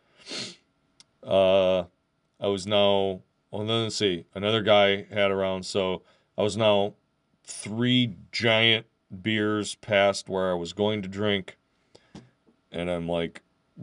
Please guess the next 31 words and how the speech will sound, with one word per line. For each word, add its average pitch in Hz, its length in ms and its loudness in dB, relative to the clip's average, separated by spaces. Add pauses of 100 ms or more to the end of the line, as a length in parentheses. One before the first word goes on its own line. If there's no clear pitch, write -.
(140)
gurgly, 104 640 0 (300)
bloaty, 98 420 2
farty 101 680 0
from 90 280 -10
this - 380 -10 (180)
sandwich 104 800 0
or 90 100 -8
whatever 98 400 0
other 92 260 -2 (540)
beer, 95 460 0 (640)
and, 80 320 -10
uh, 80 360 -6 (1500)
my 78 80 -4
headache's 95 380 0
feeling 92 520 -6
not 90 300 -6
so 95 100 -8
great, 90 380 -4 (140)
but 185 340 6 (640)
there's 117 140 -6
a 120 40 -8
client 170 420 2
here, 107 240 -2
so 92 460 -6 (640)
let's 123 220 2
be 294 100 0
all 269 160 4
smiles. 302 640 4
Yeah, 320 220 -6
man, 370 420 -6
uh, 330 540 -2